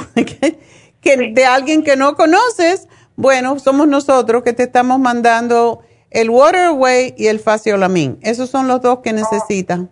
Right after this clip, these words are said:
Speaker 1: ¿ok?
Speaker 2: Bueno, ok, doctora, muchas gracias.
Speaker 1: A ti, mi amor, y mucha suerte. Y bueno,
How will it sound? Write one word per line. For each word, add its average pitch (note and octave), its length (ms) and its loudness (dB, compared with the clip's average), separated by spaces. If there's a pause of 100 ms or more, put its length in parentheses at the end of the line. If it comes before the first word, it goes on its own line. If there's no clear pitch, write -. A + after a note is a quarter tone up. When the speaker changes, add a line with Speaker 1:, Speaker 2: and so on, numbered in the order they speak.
Speaker 1:
¿ok? A#3+ 220 -6 (760)
Speaker 2:
Bueno, G3 300 -6 (240)
ok, C4+ 460 0
doctora, B3+ 380 -2
muchas D#4 340 -2
gracias. C#4+ 500 -2
Speaker 1:
A A3+ 240 0
ti, C4+ 200 -2
mi C#4+ 120 0
amor, C#4 360 0
y - 20 -4
mucha C4 300 -4
suerte. B3 560 -2 (640)
Y D#4+ 120 -2
bueno, G4+ 300 2